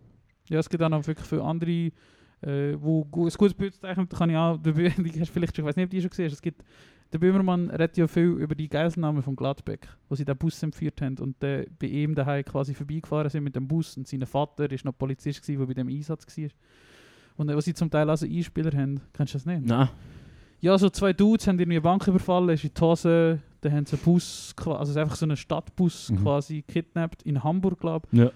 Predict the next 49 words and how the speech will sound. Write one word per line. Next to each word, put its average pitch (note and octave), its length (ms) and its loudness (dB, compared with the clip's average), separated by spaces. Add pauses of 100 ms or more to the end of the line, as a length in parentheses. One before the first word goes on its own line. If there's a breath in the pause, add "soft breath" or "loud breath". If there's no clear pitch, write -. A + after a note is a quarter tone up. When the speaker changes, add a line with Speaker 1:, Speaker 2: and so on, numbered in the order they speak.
Speaker 1:
Und D#3 120 -4
dann C#3+ 80 -4
sind D3+ 120 -2
sie - 80 -8
mit D3 120 -4
dem C#3+ 220 -2
auf - 160 -10
Bremen D3 360 -2
oder C#3 160 -4
Dortmund D3 560 -4
Speaker 2:
Ja. A#2+ 80 6
Speaker 1:
oder C#3+ 80 -2
so C#3+ 180 -4
gefahren. C#3 540 -2 (220)
Also C#3 160 -4
über D#3+ 280 4
Bremen D3+ 400 0
auf C3+ 120 -4
Dortmund D3 560 -2
oder C3+ 160 -6
auf, - 160 -10
auf, - 280 -14 (460 soft breath)
auf C3 160 -10
Bochum D3+ 480 0
oder D3 180 -2
so C#3+ 200 -2
und C#3 120 -4
dort C3 140 -6
sind C#3 160 -6
sie B2+ 80 -10
schlussendlich C3+ 400 -6
verhaftet C3 460 -8
worden. C3 260 -4 (480 soft breath)
Und D3 140 -4
das C#3+ 100 -4
ist - 160 -6
so D#3+ 60 0
ein D3+ 80 0
Event D3 400 -2
gewesen, D#3+ 140 0
das D3 100 2
war, - 160 0
glaub - 20 0
ich, D#3+ 60 4
auch E3 120 2
neunzehnhundertneunundachtzig D#3 920 0
oder D3 100 -6
so, C#3 320 -4 (120)
wo C3 180 0